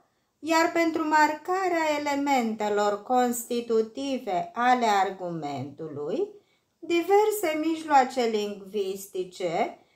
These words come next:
pentru exprimarea unei aprecieri, care de regulă se despart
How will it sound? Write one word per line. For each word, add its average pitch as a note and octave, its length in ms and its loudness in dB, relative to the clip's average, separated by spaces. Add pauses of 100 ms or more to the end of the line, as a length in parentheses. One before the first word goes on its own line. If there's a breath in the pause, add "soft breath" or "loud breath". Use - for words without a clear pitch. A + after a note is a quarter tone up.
(160 soft breath)
pentru G4 380 2
exprimarea C4+ 1040 2
unei A#3 280 -2
aprecieri, G#3 1160 -4 (360 soft breath)
care D#4+ 420 0
de D#4+ 80 -2 (220)
regulă E4+ 300 2 (160)
se C#4 120 0
despart C#4 800 0